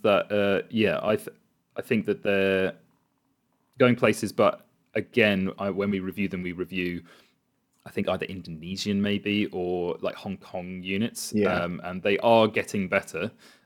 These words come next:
Speaker 1: Uh, but, uh, I, I would look forward to them improving even more because, um, the price is very good and the specs are generally,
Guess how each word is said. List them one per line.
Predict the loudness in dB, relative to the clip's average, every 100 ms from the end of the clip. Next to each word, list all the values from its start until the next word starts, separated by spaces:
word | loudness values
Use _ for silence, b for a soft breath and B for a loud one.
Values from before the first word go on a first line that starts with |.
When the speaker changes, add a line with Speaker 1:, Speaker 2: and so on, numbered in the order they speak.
| -4
Speaker 1:
Uh, | -2 -2
but, | 0 -2 -2
uh, | -2 -2
I, | -2 -2
I | -2
would | -2 -4
look | -4 -6
forward | -4 0 2 0
to | -2
them | -6 -6
improving | -4 -2 -2 -2
even | -8 -8
more | -8 -8 -8
because, | -12 -10 -8 -6
um, | -6 -8 -12
the | -16
price | 0 2 2 -4
is | -4
very | -4 -4
good | -4 -4
and | -6 -12
the |
specs | -12 -8 -8 -6 -12
are |
generally, | -8 -8 -6 -10 -12